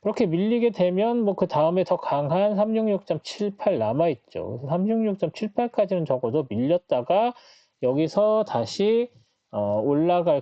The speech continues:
것인지 내려갈 것인지를, 어, 고민을 하게 되는 그런 정도로 다음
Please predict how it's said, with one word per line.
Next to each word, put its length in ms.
것인지 680
내려갈 300
것인지를, 840
어, 440
고민을 440
하게 180
되는 360
그런 760
정도로 1000
다음 340